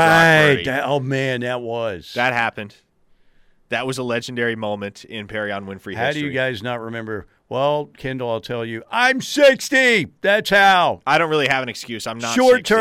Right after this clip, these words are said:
Speaker 2: sixty.
Speaker 1: memory. If we just need a cricket sound effect, now we check in with Steely's short-term memory and
Speaker 2: <laughs>
Speaker 1: just crickets chirping.
Speaker 2: Uh, this listener says, "How does everyone feel good about Iowa State? Their D is just good enough to slow us down, and our D is just bad enough to make
Speaker 1: Yeah,
Speaker 2: them look
Speaker 1: I mean
Speaker 2: better." And,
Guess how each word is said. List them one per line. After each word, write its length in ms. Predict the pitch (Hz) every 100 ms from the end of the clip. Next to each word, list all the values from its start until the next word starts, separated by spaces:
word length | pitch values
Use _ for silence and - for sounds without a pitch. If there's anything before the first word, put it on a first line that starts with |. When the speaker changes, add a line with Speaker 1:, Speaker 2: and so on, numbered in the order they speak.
| 220
Speaker 2:
sixty. 40 |
Speaker 1:
memory. 640 | 214 226 214 214 190 151 120
If 200 | 120 123
we 140 | 190
just 220 | 208 -
need 120 | 214 185
a 60 |
cricket 420 | - 208 202 180 143
sound 280 | 165 143
effect, 320 | 123 131 98 80
now 240 | 113 151
we 120 | 135
check 280 | 104 131 135
in 280 | 123 180 214
with 160 | 151 117
Steely's 480 | - 214 190 131 117
short-term 580 | - 170 180 175 190 196
memory 580 | 175 147 123 90 76 71
and 480 | 101 117 113 98 110 - -
Speaker 2:
<laughs> 160 | - 143
Speaker 1:
just 220 | 214 -
crickets 400 | 180 165 131 120
chirping. 480 | - 120 107 95 80 _ _ _ _ _
Speaker 2:
Uh, 260 | 180 190 180
this 240 | 185 -
listener 300 | 254 214 196
says, 200 | 214 175
"How 100 | 208
does 160 | 277 277
everyone 320 | 269 262 220
feel 180 | 196 175
good 180 | 160 175
about 220 | 165 151
Iowa 320 | 139 143 135
State? 420 | - - 123 113
Their 140 | 123 139
D 260 | 135 220
is 140 | 190 -
just 240 | 208 -
good 140 | 190
enough 180 | 180 180
to 80 | 175
slow 240 | - 160
us 140 | 151 -
down, 300 | 147 131 135
and 140 | 123
our 220 | 135 165
D 340 | 160 131 135 131
is 120 | 123
just 220 | 139 -
bad 200 | 139 127
enough 180 | 120 120
to 80 | 120
make 140 | 117
Speaker 1:
Yeah, 220 | 120 151 202
Speaker 2:
them 120 | 247
look 80 | 190
Speaker 1:
I 60 | 147
mean 160 | 156
Speaker 2:
better." 260 | 127 107 85
And, 220 | - 175